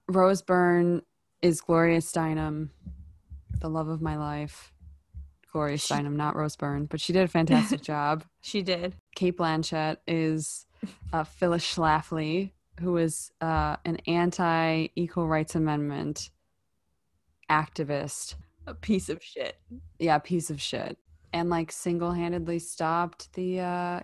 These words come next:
Speaker 1: E R A from being ratified in the seventies. So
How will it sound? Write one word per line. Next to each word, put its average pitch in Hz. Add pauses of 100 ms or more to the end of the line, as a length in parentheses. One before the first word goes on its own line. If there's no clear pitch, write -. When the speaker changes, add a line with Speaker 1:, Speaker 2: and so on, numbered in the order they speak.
Speaker 1:
E 185
R 180
A 175
from 170
being 170
ratified 170
in 160
the 160
seventies. 165 (340)
So 180